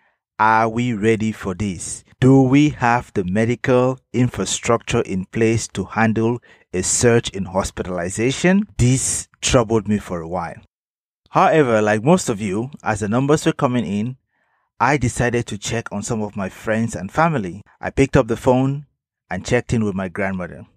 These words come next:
Like me, she was concerned about the issue and also shared her frustration. She told me she isn't sure how one can live in such isolation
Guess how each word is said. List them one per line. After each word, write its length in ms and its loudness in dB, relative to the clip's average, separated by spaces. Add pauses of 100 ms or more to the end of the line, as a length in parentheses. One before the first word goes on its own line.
(120)
Like 240 -6
me, 340 6
she 200 -6
was 200 0
concerned 680 2
about 320 -2
the 120 -10
issue 520 -4 (420)
and 140 -2
also 200 -6
shared 360 -2
her 140 -8
frustration. 760 -8 (340)
She 160 -8
told 300 4
me 160 2
she 200 -6
isn't 300 -2
sure 300 0
how 160 2
one 240 2
can 200 0
live 240 -2
in 120 -4
such 460 -2 (120)
isolation 880 -2